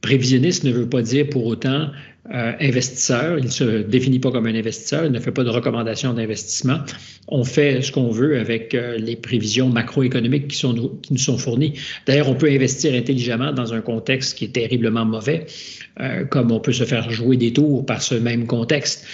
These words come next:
Euh, donc, François, récemment, euh, a surtout retenu mon attention, puis c'est pour ça que je l'ai invité à Contact, mon, mon balado, puis que je l'ai eu au Monde à l'envers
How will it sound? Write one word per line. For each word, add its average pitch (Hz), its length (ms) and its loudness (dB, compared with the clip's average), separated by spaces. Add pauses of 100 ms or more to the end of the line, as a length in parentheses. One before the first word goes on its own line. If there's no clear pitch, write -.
(360)
Euh, 135 220 -4
donc, 143 220 4
François, 147 560 2
récemment, 139 600 2 (480)
euh, 135 840 -4
a 127 160 -2
surtout - 340 0
retenu 131 240 4
mon 135 160 4
attention, 120 520 0
puis 143 60 -2
c'est 135 120 -2
pour 127 100 -2
ça - 80 0
que 120 80 0
je 123 60 -2
l'ai 117 80 4
invité 110 320 2
à 107 80 0
Contact, 139 480 -2
mon, 117 180 -4
mon 110 180 -6
balado, 117 540 2 (300)
puis - 80 -8
que 139 100 4
je 123 120 2
l'ai 117 180 2
eu 131 180 4
au 127 140 2
Monde 120 260 -2
à 117 60 0
l'envers 131 480 0